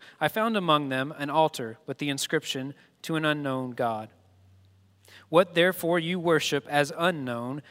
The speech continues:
this I proclaim to you, the God who made the world and everything in it. He who is Lord of heaven and earth does not live in shrines made by human hands, nor is he served by human hands as though he needed anything,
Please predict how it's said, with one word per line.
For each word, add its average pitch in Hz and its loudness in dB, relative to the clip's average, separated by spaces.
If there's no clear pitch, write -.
this 175 2
I 151 6
proclaim 139 -2
to 139 -10
you, 127 -2
the 156 0
God 175 6
who 202 -4
made 190 2
the 185 0
world 156 4
and 151 -4
everything 156 0
in 135 -8
it. 120 -12
He 202 -2
who 185 0
is 160 0
Lord 170 2
of 151 -2
heaven 170 2
and 165 -4
earth 135 0
does 151 -4
not 180 4
live 175 2
in 175 -4
shrines 135 0
made 143 -2
by 135 0
human 135 -6
hands, 120 -12
nor 175 8
is 156 4
he 175 -4
served 175 4
by 151 4
human 151 -4
hands 139 -4
as 147 -6
though 143 2
he 143 -4
needed 131 -6
anything, 120 -14